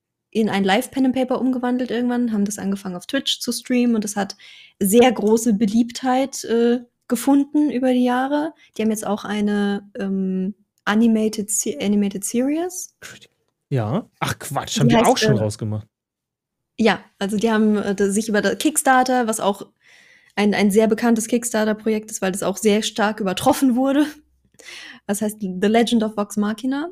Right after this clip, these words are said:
Speaker 2: Okay.
Speaker 1: weil die Gruppe, die sie gespielt haben als allererstes, Vox Machina hieß. Und, ähm,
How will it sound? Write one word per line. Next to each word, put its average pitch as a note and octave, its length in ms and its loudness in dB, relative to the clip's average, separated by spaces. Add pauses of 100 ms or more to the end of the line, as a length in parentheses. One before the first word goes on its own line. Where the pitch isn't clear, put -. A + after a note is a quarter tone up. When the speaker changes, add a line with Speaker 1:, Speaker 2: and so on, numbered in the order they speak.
(140)
Speaker 2:
Okay. F3 100 0
Speaker 1:
weil G3+ 140 2
die G3 100 0
Gruppe, B3+ 280 0 (440)
die A#3 80 -2
sie G#3+ 100 0
gespielt A#3+ 380 -2
haben A#3+ 140 0
als A3+ 120 -4
allererstes, G#3 600 -4
Vox G3+ 200 -4
Machina F3 360 -8
hieß. G3 400 -12 (1300)
Und, F3+ 440 -8
ähm, F#3+ 560 -4